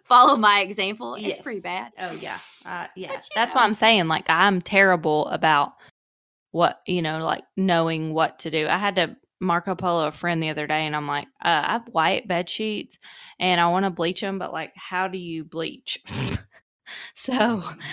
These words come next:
Speaker 2: I was really glad that it came with detailed instructions, what to do
Speaker 1: I
Speaker 2: and what not
Speaker 1: literally
Speaker 2: to do.
Speaker 1: hate bleach. It's too scary. I
Speaker 2: Yes.
Speaker 1: hate the way it smells. Ugh. And then,
Speaker 2: Mm-hmm.
Speaker 1: like, the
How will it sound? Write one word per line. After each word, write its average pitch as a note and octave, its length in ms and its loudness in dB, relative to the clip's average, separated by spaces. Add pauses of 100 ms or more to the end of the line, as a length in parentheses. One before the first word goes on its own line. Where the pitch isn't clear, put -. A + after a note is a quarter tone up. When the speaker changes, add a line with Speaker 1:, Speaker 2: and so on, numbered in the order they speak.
(160)
Speaker 2:
I A#3 140 8
was C4+ 160 -2
really G#3 240 2
glad F#3 320 4
that E3+ 120 2
it - 160 -2
came F3+ 280 -2
with F3 120 -8
detailed G3 380 -4
instructions, - 840 -10
what F#3 260 -12
to - 80 -20
do A3 100 -10
Speaker 1:
I F#3 120 2
Speaker 2:
and A3+ 80 -2
what B3 120 -2
not - 60 -
Speaker 1:
literally B3 260 0
Speaker 2:
to F3 40 -8
do. - 60 -8
Speaker 1:
hate F#3+ 320 -4
bleach. D#3 540 -10
It's - 220 -8
too C4+ 180 -6
scary. F#3+ 580 -4
I F3+ 180 -8
Speaker 2:
Yes. F3+ 180 -4
Speaker 1:
hate - 300 -2
the B3+ 80 -4
way B3+ 180 2
it B3+ 140 -4
smells. F3 760 -2 (180)
Ugh. G3+ 280 2 (400)
And G#3 160 0
then, G#3+ 120 2
Speaker 2:
Mm-hmm. G3+ 40 0
Speaker 1:
like, F#3+ 240 2
the F3+ 220 -4